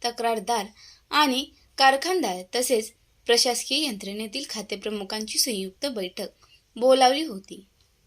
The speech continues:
बैठकीच्या प्रारंभीच सातारा येथे प्रादेशिक अधिकारी सातपुते यांनी प्रदूषण नियंत्रण मंडळाने कारखान्यावर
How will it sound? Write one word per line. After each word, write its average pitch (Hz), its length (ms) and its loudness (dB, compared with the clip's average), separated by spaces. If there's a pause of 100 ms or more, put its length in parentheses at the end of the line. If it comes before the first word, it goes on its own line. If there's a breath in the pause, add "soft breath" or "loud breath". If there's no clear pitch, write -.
(1400)
बैठकीच्या 330 600 4
प्रारंभीच 262 640 2
सातारा 226 360 -4
येथे 233 260 -6
प्रादेशिक 208 640 -2
अधिकारी 233 500 -4 (400 loud breath)
सातपुते 226 680 0
यांनी 226 240 -4
प्रदूषण 220 600 -4
नियंत्रण 254 500 -4
मंडळाने 226 480 -2
कारखान्यावर 226 640 -8